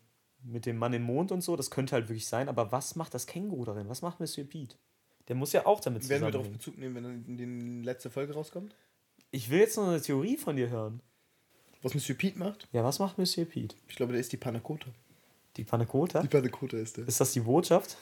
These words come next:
Speaker 2: Das ist die Botschaft. Ich glaube, Mister Monsieur Pete ist die Botschaft.
Speaker 1: Könnte sein.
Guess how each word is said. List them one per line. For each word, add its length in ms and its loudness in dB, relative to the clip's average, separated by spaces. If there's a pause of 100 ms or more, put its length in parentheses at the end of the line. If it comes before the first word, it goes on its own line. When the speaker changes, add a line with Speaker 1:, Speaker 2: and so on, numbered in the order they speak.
Speaker 2:
Das 240 4
ist 260 -6
die 60 -2
Botschaft. 320 2
Ich 40 -8
glaube, 200 8
Mister 200 2 (160)
Monsieur 300 4
Pete 240 4
ist 140 0
die 60 2
Botschaft. 440 0 (1300)
Speaker 1:
Könnte 280 4
sein. 360 8